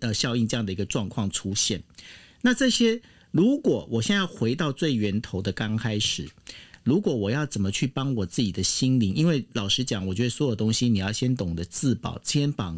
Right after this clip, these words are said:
自己先保护好是最重要的。那我要怎么让自己的心理能够起这样的一个防卫？我不要去什么，对什么人我都不敢放心的去，呃，不相信他，但是我要怎么让我自己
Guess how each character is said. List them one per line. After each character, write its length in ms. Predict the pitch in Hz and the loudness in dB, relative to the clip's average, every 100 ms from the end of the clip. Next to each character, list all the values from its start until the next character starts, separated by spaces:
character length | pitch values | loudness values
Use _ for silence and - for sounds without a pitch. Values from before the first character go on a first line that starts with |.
| - | -6
自 160 | - 156 | -4 -2
己 100 | 101 | 0
先 180 | 107 117 | 0 0
保 200 | - - | -2 -6
护 160 | 110 | -4
好 200 | 120 127 | -4 -2
是 140 | - 101 | 0 -2
最 240 | - 104 | 0 -2
重 340 | - 113 92 | 0 -2 -2
要 220 | 101 87 85 | -2 -4 -8
的。 160 | - _ - - - - - - 226 | -14 _ -20 -20 -20 -20 -20 -2 2
那 120 | 226 | 2
我 260 | 165 151 120 | 2 0 2
要 240 | 190 202 | 2 0
怎 220 | - 113 | 0 0
么 180 | 101 113 | 0 2
让 260 | 139 160 131 | 2 0 0
自 160 | - | 0
己 160 | 156 - | -2 -2
的 140 | 101 | -2
心 340 | 101 - 156 151 | 0 2 2 2
理 160 | 101 | 0
能 200 | 87 98 | 0 0
够 180 | 110 120 | 0 0
起 320 | - - 90 | 0 -2 -2
这 160 | 85 139 | -4 -2
样 100 | 120 | -2
的 80 | 98 | -2
一 60 | |
个 100 | 107 | -2
防 280 | 101 98 104 | -2 -2 0
卫？ 180 | 117 - - - - | 0 -2 -10 -14 -2
我 120 | 131 | 0
不 140 | 113 | 2
要 160 | 185 220 | 2 2
去 160 | 196 208 | 2 2
什 180 | - | 2
么， 220 | 110 123 139 - | 2 2 0 -2
对 100 | 208 | 0
什 160 | 185 120 | 2 4
么 120 | 120 | 4
人 200 | 107 113 | 2 0
我 100 | 98 | 0
都 140 | 117 131 | -2 -4
不 160 | - | -4
敢 180 | 165 92 | -6 -6
放 300 | 80 135 113 | -4 0 0
心 180 | 104 120 | 2 2
的 80 | 98 | 2
去， 260 | - 117 95 | 0 0 0
呃， 140 | 113 | -4
不 180 | 92 143 | -2 0
相 260 | 123 123 113 | 0 0 0
信 220 | - 107 | 2 2
他， 180 | 113 107 | 2 0
但 160 | 139 | 0
是 220 | 131 131 - - - - | 0 -2 -4 -12 -20 -6
我 140 | 107 135 | 0 0
要 140 | 175 | 0
怎 180 | 175 95 | -2 -2
么 120 | 98 | 0
让 280 | 131 151 113 | 0 0 -2
我 120 | 90 85 | -4 -6
自 260 | - 165 | -2 -2
己 300 | 127 - 76 | 0 -4 -6